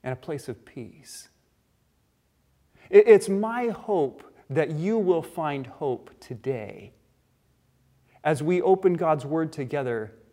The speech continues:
and read from Psalm sixty-two. Psalm sixty-two is, uh, a psalm of David.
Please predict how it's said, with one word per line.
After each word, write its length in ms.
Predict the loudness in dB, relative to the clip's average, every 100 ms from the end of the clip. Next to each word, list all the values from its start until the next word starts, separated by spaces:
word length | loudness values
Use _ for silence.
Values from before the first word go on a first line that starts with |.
| _ _ -8
and 260 | -6 -2
read 220 | -2 -2 -6
from 200 | -10 -12
Psalm 380 | -10 -10 -10
sixty-two. 720 | -12 -14 -16 -16 -18 -14 -16 -16 -20 _ _ _ _ _ _ _ _ _ _ _ _ _ _ _ _ _ _ _ -16
Psalm 280 | -2 0 0
sixty-two 960 | 0 -4 -4 -6 -2 2 4 2 -2 -12 -20 _ _ _ _ _ -2
is, 360 | 0 0 -4 -8
uh, 300 | -6 -6 -6 -10 -18 _ -4
a 100 | 0
psalm 360 | 2 2 2
of 180 | -2 -4
David. 480 | -4 -4 -4 -8